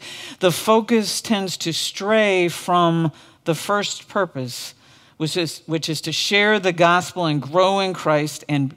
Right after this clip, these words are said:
become Christ-like in our behavior. And we start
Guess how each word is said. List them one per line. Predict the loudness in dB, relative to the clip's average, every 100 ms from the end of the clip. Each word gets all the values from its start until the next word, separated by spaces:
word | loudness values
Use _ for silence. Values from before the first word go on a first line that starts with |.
| -8
become | -8 -4 -2 -2
Christ-like | -4 -2 0 0 -2 -4 -4 -4 -6
in | -2
our | -2 -2
behavior. | -2 0 0 0 -2 -4 -6 -14 -14 -4
And | -2
we |
start | -2 2 2 2